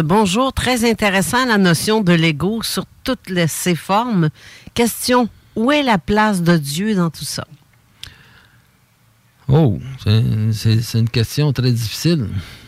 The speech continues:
Speaker 2: <laughs> Parce que Dieu, ça n'existe pas. Dieu, c'est un concept que l'humain a créé pour avoir, euh,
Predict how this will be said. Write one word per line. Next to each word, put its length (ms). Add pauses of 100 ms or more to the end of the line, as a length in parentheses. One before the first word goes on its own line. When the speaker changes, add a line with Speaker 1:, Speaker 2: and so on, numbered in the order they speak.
(120)
Speaker 2:
<laughs> 540
Parce 200
que 80
Dieu, 360
ça 140
n'existe 480
pas. 300 (1500)
Dieu, 520 (760)
c'est 280
un 140
concept 680 (400)
que 80
l'humain 600 (400)
a 120
créé 680 (1200)
pour 220
avoir, 600
euh, 200